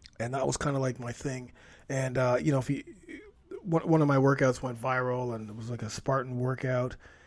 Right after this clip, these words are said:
and it, it went viral and allowed me to grow a, a following of people who really enjoyed my workouts. So I started posting a lot of workouts.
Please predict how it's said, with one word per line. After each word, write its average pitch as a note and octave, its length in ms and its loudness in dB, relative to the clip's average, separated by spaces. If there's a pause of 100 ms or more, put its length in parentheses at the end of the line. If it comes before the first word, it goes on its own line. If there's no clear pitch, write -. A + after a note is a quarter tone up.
(140)
and A#2+ 120 -4
it, A#2+ 180 -6
it C3+ 120 -2
went C#3+ 200 4
viral B2+ 540 4 (320)
and B2 200 0
allowed C3+ 360 4
me C3+ 180 2
to B2+ 460 4 (580)
grow C3+ 480 8
a, B2 40 -2
a A#2+ 280 -2
following D3 520 6
of A2+ 80 -8
people C#3 260 0
who C3 220 2
really C#3+ 280 8
enjoyed C3+ 320 2
my B2 120 0
workouts. C3 520 2 (400)
So - 140 2
I - 20 8
started D3 260 8
posting D3 320 6
a C3 60 6
lot C3 160 6
of A#2+ 60 6
workouts. C3 500 4